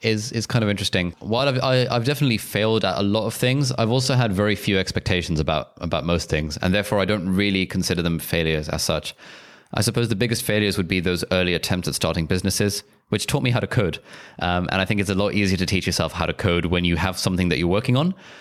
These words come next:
uh, rather than when people think, "Oh, I should teach myself how to code 'cause it's a good thing to do," and they just follow a course on the internet,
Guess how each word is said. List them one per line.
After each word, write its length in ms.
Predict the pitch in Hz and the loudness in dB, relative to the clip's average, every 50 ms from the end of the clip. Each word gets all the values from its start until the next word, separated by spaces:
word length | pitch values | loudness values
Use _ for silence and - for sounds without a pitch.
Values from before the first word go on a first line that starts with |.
| - - - _ - | -20 -20 -18 _ -4
uh, 200 | - 92 92 92 85 | -2 0 0 0 0
rather 320 | 85 98 98 98 92 92 | 0 0 0 0 0 0
than 380 | 85 95 90 90 90 90 90 82 | 0 2 0 2 0 0 0 0
when 140 | 85 90 90 | 0 -2 0
people 280 | - 101 92 - 92 | 0 -2 0 0 -2
think, 340 | 85 - - 90 87 82 - - - | -2 0 -2 -2 -2 -4 -6 -4 -2
"Oh, 180 | 110 110 101 | 0 0 2
I 100 | 92 87 | 2 0
should 220 | 90 - - 82 - | 0 0 -2 -2 -2
teach 200 | - 101 - - | -2 -2 0 0
myself 240 | 90 82 - 87 82 | 0 0 0 0 0
how 80 | 85 | 0
to 80 | 80 82 | -2 0
code 260 | - - 87 78 73 | 0 0 0 0 0
'cause 120 | - 85 | 0 -2
it's 100 | 82 - | 0 0
a 40 | - | 0
good 160 | 80 87 78 | -2 -2 -2
thing 140 | - 85 80 | -2 -2 -2
to 80 | - 80 | -2 0
do," 140 | 80 87 82 | 0 2 2
and 100 | 82 80 | 2 2
they 60 | 85 | 0
just 180 | 80 82 - | 0 0 -4
follow 220 | - - 87 85 82 | -2 -2 0 0 0
a 60 | 82 | 0
course 280 | - - 90 82 78 - | 0 -2 -2 0 0 0
on 80 | 82 | 0
the 60 | 80 | 0
internet, 400 | 80 80 - - 82 80 76 - | 0 0 0 0 0 0 -2 -4